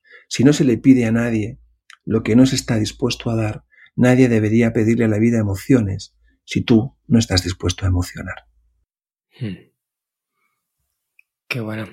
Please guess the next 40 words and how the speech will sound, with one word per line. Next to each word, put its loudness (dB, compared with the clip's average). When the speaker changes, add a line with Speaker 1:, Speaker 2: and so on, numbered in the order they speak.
Speaker 2:
Entonces, -4
es, -4
eh, -6
como 0
convertirte 0
en 2
esa -4
persona -6
o -6
trabajar -4
esa -4
faceta -4
de -2
ti -4
que -2
permita -2
emocionar -2
a 0
la 0
gente -2
que -2
está -4
a -6
tu -4
alrededor, -2
¿no? 0
Convertirte 0
en 4
esa 0
persona -4
que -4
la 0
gente -4
quiere -4
estar -6
cerca -6
de -4
ti. -10
Speaker 1:
El, 4
el, 2